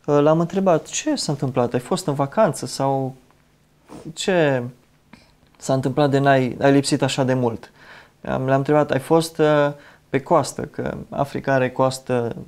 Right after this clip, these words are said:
spre ocean și am zis, "Ai fost în vacanță pe coastă?" "A, nu", zice. "Dar ce s-a întâmplat?"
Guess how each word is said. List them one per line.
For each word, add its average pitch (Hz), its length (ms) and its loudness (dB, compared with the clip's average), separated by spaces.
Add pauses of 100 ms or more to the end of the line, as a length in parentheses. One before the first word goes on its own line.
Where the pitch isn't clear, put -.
(120)
spre - 260 -2
ocean 147 360 2
și - 200 -8
am 143 180 -2
zis, 139 200 -6
"Ai 143 140 -4
fost - 320 -6
în 147 80 -2
vacanță 147 420 -2
pe 143 140 -4
coastă?" - 420 -4 (500)
"A, 151 260 2
nu", 151 440 2
zice. 117 480 -8 (680)
"Dar 160 100 -4
ce - 160 0
s-a - 140 0
întâmplat?" 120 560 -4